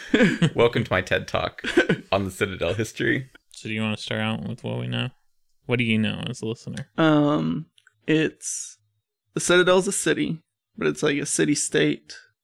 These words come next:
Speaker 1: Uh, it's the Commonwealth, also referred to as the Commonwealth. That, that to me makes, makes me think that it's just like a, a super city.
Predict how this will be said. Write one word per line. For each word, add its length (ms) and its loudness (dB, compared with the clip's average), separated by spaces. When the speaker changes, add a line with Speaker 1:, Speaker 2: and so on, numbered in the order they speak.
Speaker 1:
Uh, 300 -2
it's 220 -16
the 80 -20
Commonwealth, 760 2
also 240 -4
referred 380 -6
to 120 -8
as 120 -10
the 40 -16
Commonwealth. 560 -6
That, 220 0
that 240 4
to 100 0
me 260 4
makes, 640 0
makes 220 2
me 100 2
think 280 -2
that 140 0
it's 560 -6
just 160 -4
like 160 -2
a, 260 -6
a 80 -4
super 420 2
city. 520 -8